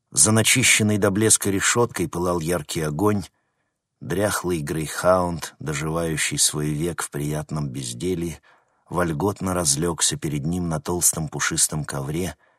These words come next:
на уголке которого возле дивана примостился юный спрингер-спаниель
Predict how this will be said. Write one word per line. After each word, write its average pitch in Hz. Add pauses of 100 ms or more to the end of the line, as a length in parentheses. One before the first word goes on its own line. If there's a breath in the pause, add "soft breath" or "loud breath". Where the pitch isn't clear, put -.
на 82
уголке 80
которого 95
возле 82
дивана 85
примостился 76
юный 95
спрингер-спаниель 82